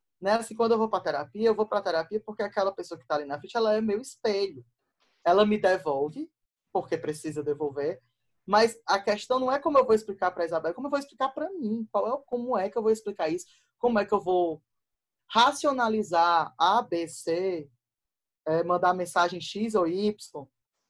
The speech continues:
pra mim mesma, né? Assim, como é que eu vou fazer isso? Cara, tá errado isso aqui, <laughs> entendeu? E aí foi quando eu vi que, ca-, pronto, eu disse, pronto, a terapia funcionou, tá funcionando de fato, assim, porque eu internalizei cem por cento a reflexão e o autocontrole,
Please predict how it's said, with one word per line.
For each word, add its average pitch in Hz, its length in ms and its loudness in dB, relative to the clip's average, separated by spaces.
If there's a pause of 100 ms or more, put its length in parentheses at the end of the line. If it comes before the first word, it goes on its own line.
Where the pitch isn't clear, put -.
(240)
pra 277 220 6
mim 311 160 4
mesma, 247 680 6 (880)
né? 190 240 -2
Assim, 285 180 -6
como 349 240 0
é 349 80 4
que - 80 -8
eu 214 40 -12
vou 208 100 -2
fazer 180 240 -6
isso? 151 120 -14 (520)
Cara, 165 340 2
tá 139 140 -2
errado 151 340 0
isso - 120 -16
aqui, - 220 -14 (140)
<laughs> - 180 -20
entendeu? 185 320 -2 (520)
E 208 120 2
aí 233 200 4
foi 277 160 0
quando 269 200 4
eu 247 100 8
vi 226 160 -4
que, - 140 -20
ca-, 202 180 4
pronto, 202 300 2
eu 180 80 0
disse, 175 120 -8
pronto, 180 180 -2
a 175 40 -6
terapia 175 420 0
funcionou, 180 400 -6
tá 170 140 0
funcionando 175 460 -4
de 196 100 -6
fato, 160 320 4
assim, 165 160 -10
porque 170 240 -4 (320)
eu 180 100 4
internalizei 196 720 2
cem - 480 0
por 277 140 -10
cento 190 580 -6 (360)
a 175 80 2
reflexão 202 680 2
e 214 40 4
o 214 80 8
autocontrole, 208 840 4